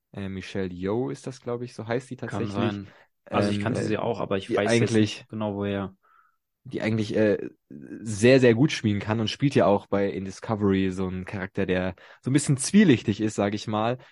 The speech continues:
Speaker 1: Äh, finde ich auch total vergeudet, ihre Rolle und auch ihr, ihr schauspielerisches Talent, was ja auf jeden Fall vorhanden ist. Kommen wir, ich finde jetzt zu, also nicht meiner unliebsten Figur, aber zu überflüssigsten Figur überhaupt. Das ist dieser Typ und die Bezeichnung dieser Typ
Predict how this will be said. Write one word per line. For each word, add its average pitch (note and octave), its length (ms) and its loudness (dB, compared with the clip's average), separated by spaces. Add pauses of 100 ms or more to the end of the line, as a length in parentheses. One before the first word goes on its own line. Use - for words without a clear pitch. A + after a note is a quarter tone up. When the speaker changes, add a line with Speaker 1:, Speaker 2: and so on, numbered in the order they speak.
(140)
Speaker 1:
Äh, G2 260 0
finde - 140 -6
ich E2 60 -4
auch - 80 -10
total G#2 300 -2
vergeudet, G2 560 0
ihre F#2+ 280 -4
Rolle G2 440 2
und F#2+ 120 -6
auch E2 120 -8
ihr, F#2 160 -4
ihr F2+ 200 -2
schauspielerisches F#2+ 840 -8
Talent, G2+ 340 0
was G2+ 120 -4
ja G2+ 120 -4
auf F#2 80 -14
jeden G#2 200 -2
Fall G2 180 -4
vorhanden F#2+ 300 -6
ist. F#2 220 -8 (380)
Kommen C3 180 2
wir, D3+ 200 4 (100)
ich A#2 120 -4
finde C#3+ 160 2
jetzt - 200 -6
zu, A#2 280 -4 (320)
also B2+ 180 0
nicht E3+ 140 -2
meiner D3+ 200 4
unliebsten F#3+ 440 -2
Figur, F3+ 440 2
aber A#2 180 2
zu - 320 -4 (420)
überflüssigsten D3+ 1160 -4
Figur A#2+ 340 -4
überhaupt. A#2 600 -4 (140)
Das A2 180 -4
ist - 140 -10
dieser A#2 240 -2
Typ - 500 -6 (440)
und B2 260 -8
die C3 80 -6
Bezeichnung D3+ 580 -2
dieser C#3 300 2
Typ F#3+ 420 -6